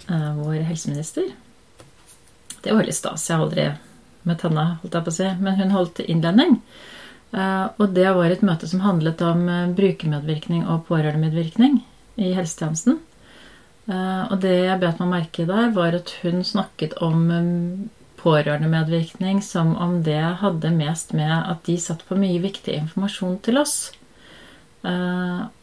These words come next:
og jeg tenker, det er jo en side av saken, at de sitter på mye viktig som vi kan ha bruk for, men det er ikke pårørende samarbeid da, handler ikke bare om en enveis,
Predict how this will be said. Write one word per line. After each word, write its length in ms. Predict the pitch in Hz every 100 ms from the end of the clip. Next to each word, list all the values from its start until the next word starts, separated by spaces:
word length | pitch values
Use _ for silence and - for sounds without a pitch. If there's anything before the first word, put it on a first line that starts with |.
| _ _ -
og 100 | 190
jeg 200 | 190 196
tenker, 500 | 214 208 180 170 165
det 160 | 196
er 220 | 220 170 170
jo 180 | 156 151
en 100 | 160
side 420 | - - - 180
av 60 | 160
saken, 400 | 165 151 226 214
at 120 | 170
de 100 | 180
sitter 300 | - 156 170
på 120 | 170
mye 320 | 170 165 156 156
viktig 600 | 160 - - 147 156 156
som 180 | 165 160
vi 160 | 156
kan 200 | 156 156
ha 100 | 156
bruk 200 | 160 156
for, 180 | - 208
men 180 | 202 180
det 80 | 175
er 120 | 165
ikke 520 | - 175 175 - - - - - - -
pårørende 720 | - 180 156 156 156 165 170 165 - - - - - - -
samarbeid 680 | - - 180 185 190 233 208
da, 160 | 165 156 - -
handler 440 | 208 170 156 147
ikke 160 | 156 180
bare 340 | 180 170 151 -
om 240 | 165 170
en 420 | 170 165 165 170 - - - - - _
enveis, 640 | 170 160 151 160 - -